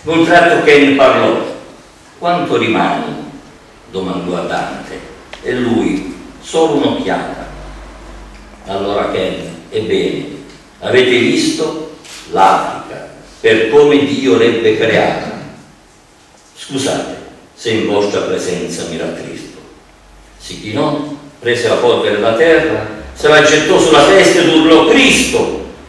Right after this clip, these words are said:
dove sei? Perché non fermi questa guerra? Cosa ha fatto di male la mia gente? Se qualcuno lascia infame e non sotterra, perché punisci tutto un continente?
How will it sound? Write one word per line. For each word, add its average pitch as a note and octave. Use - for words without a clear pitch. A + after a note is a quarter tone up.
dove C4
sei? -
Perché -
non F3
fermi E3
questa D3
guerra? -
Cosa A3+
ha -
fatto -
di E3
male E3
la D#3
mia D#3
gente? C#3
Se D#3+
qualcuno F#3
lascia F#3+
infame F3+
e G3
non G3+
sotterra, F3+
perché A#3
punisci F3+
tutto E3
un D3
continente? -